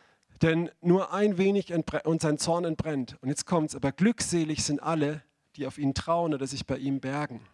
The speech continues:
Ja? Und ich sag dir eins, Jesus sagt, ich bin der Weg, die Wahrheit und das Leben. Niemand kommt zum Vater außer durch mich. Jeder Mensch wird am Ende zu Gott kommen, aber wird vor ihm stehen als Richter. Und auch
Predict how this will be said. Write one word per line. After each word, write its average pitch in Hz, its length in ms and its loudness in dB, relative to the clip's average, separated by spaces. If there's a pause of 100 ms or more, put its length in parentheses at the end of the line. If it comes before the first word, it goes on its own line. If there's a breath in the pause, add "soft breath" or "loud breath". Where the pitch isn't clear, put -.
(380)
Ja? 131 300 -10 (540 soft breath)
Und 131 80 -2
ich 139 100 -2
sag 202 180 -2
dir - 140 -4
eins, 160 300 0
Jesus 190 260 -2
sagt, 165 220 -4
ich 139 120 -10
bin 147 120 0
der 127 160 -2
Weg, 160 200 -4
die 135 140 -6
Wahrheit 139 220 -4
und 131 40 -6
das 123 200 -8
Leben. 131 240 -2
Niemand 165 260 0
kommt 143 220 -6
zum 139 100 -8
Vater 135 420 -8
außer 123 200 -12
durch 113 180 -14
mich. - 220 -18 (300 soft breath)
Jeder 220 260 2
Mensch 160 260 0
wird 147 140 0
am 139 80 0
Ende 135 200 0
zu - 140 -4
Gott 170 220 -4
kommen, 117 320 -10 (100)
aber 117 180 -6
wird 151 140 2
vor 143 140 -2
ihm 143 100 -2
stehen 139 240 0
als 135 220 -6
Richter. 117 400 -8 (540 soft breath)
Und 135 180 0
auch 143 340 2